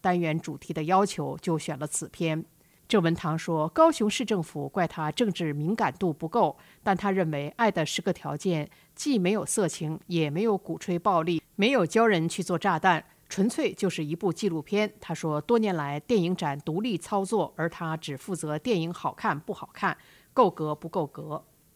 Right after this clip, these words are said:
高雄市政府提前特映《爱的十个条件》的做法，曾经让这位台湾制片人感到极大的挫败感。郑文堂说，他能够体谅高雄市政府所承受的巨大压力，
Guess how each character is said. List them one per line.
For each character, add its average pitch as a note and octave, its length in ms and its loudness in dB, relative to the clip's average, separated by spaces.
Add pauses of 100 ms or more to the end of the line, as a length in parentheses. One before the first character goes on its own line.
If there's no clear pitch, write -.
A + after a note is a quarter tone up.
(600)
高 C#4+ 140 8
雄 G#3+ 260 0
市 B3+ 160 -2
政 G#3+ 160 0
府 D3 240 -8
提 - 160 -6
前 G3 200 -2
特 F#3+ 180 -2
映 E3 200 0
《爱 F#3+ 160 2
的 D#3 140 -2
十 - 160 -6
个 E3+ 100 0
条 C#3+ 220 -6
件》 F#3+ 200 0
的 D#3 60 -4
做 E3 220 -2
法， C#3+ 280 -8 (300)
曾 F#3 220 0
经 F#3 180 2
让 F3+ 160 4
这 F3 140 -2
位 D#3 180 0
台 E3 220 -6
湾 F#3 180 0
制 F#3+ 140 -2
片 F3 200 -2
人 D3+ 160 -4
感 D#3 200 -6
到 D#3 160 -4
极 - 180 -6
大 G3 160 -2
的 E3 100 -4
挫 - 240 -6
败 D#3 160 -6
感。 C3+ 280 -12 (380)
郑 F#3 160 2
文 E3 120 2
堂 D#3 200 -8
说， D3+ 340 -4
他 - 140 -8
能 D4 140 -2
够 D#4 120 0
体 - 280 -8
谅 F#3 220 2 (140)
高 F#3 160 4
雄 F3 140 -2
市 F3+ 160 -2
政 E3 180 -2
府 D3+ 180 -6
所 C#3+ 220 -6
承 D#3+ 240 -8
受 G3 140 -2
的 D#3 120 -2
巨 F3+ 160 -2
大 D3+ 180 -2
压 F3+ 260 4
力， F3 200 2